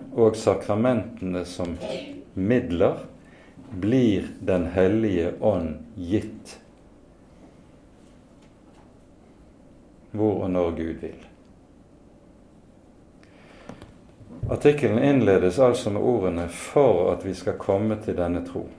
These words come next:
Hvilken tro er det? Det er definert i artikkelen før, i artikkel fire, der vi hører om rettferdiggjørelsen.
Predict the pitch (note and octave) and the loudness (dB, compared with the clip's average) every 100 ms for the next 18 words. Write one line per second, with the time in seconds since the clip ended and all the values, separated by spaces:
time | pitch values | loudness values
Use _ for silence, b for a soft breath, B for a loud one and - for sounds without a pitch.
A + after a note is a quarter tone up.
0 | - A2+ - G#2+ - A2+ F#2 F2+ E2 - | -4 -4 -2 -6 -4 -4 -2 -2 -4 -10
1 | - - _ _ - - - - - - | -20 -20 _ _ -20 -20 -20 -20 -20 -20
2 | - - G#2 F#2 F#2 G2 G#2 A#2+ A#2+ - | -14 0 2 2 0 -2 0 -2 -4 -8
3 | F#2 F2+ E2+ E2+ - - - F#2 G#2+ - | -2 0 0 -4 -10 -12 -4 -2 -2 -6
4 | G2 F2+ - F#2+ F#2+ C3 - - G#2+ F#2+ | -8 -8 -4 0 0 -2 -8 -10 -6 -4
5 | G2 F#2 F2 - F#2+ A2 G#2 A2+ - - | -4 -6 -8 -6 -4 -2 -2 -4 -8 -18
6 | - - G#2+ G2 F#2 F2 F#2 F2+ F2 F2 | -20 -4 0 0 -2 -4 -2 0 -2 -4
7 | E2 E2 - F2+ E2+ E2+ D2+ D2+ D2 - | -6 -10 -8 -8 -6 -6 -6 -10 -14 -18